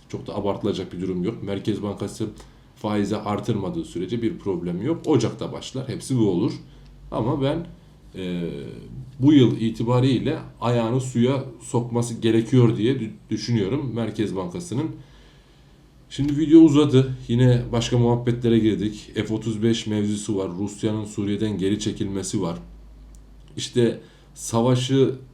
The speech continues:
Türkiye sınırına taşımak isteyenlere ülkemizin vermiş olduğu c-, işte cevabı vesaire bunların hepsini değerlendirecektik ama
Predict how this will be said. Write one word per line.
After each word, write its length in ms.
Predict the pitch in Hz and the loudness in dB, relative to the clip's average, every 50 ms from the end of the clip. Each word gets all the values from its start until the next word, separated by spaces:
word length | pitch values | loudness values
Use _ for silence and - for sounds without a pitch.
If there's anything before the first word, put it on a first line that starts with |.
| _ _ - - - - - - - - | _ _ -20 -20 -20 -20 -20 -20 -12 -4
Türkiye 480 | - 165 170 170 - - 135 131 131 120 | -2 -2 -2 -2 -2 0 2 2 2 2
sınırına 540 | 127 - 127 120 120 120 120 123 123 123 123 | 0 0 0 2 2 2 2 2 2 2 2
taşımak 480 | 123 113 - - 120 123 123 123 123 | 0 -4 -4 -2 -2 -2 -2 -2 -2
isteyenlere 760 | 117 - - - 117 117 117 113 110 113 110 117 120 120 - - - - _ - - | -4 -6 -2 2 4 4 4 4 4 2 2 0 0 -2 -4 -10 -16 -20 _ -8 -6
ülkemizin 600 | 107 101 - 131 117 117 113 110 120 117 113 113 | -4 -4 -2 0 0 0 0 0 0 -2 0 0
vermiş 340 | 113 113 120 110 110 - | -2 0 -2 -2 -4 -2
olduğu 280 | 117 110 101 107 113 113 | -2 -2 -2 -2 -2 -4
c-, 80 | - - - - _ _ _ - - _ _ - - _ _ - | -6 -10 -20 -20 _ _ _ -20 -20 _ _ -20 -20 _ _ -20
işte 280 | - - 98 98 92 87 | -12 -8 -6 -6 -4 0
cevabı 480 | 104 104 101 107 110 110 104 104 98 | 0 0 2 2 2 2 0 0 -2
vesaire 440 | 101 101 101 - 117 107 107 104 95 | -4 -4 -4 -4 -4 -2 -2 -2 -4
bunların 300 | 101 104 107 104 101 101 | -4 -4 -4 -4 -4 -4
hepsini 480 | 117 107 - - - 104 101 98 87 90 | -4 -4 -6 -6 -8 -6 -6 -6 -6 -6
değerlendirecektik 800 | 95 98 98 98 101 98 98 98 95 90 90 87 87 - - 131 | -6 -4 -4 -4 -4 -6 -6 -6 -6 -6 -6 -6 -8 -8 -6 -4
ama 380 | 135 117 101 127 143 - - | -4 -2 -2 -4 -6 -6 -10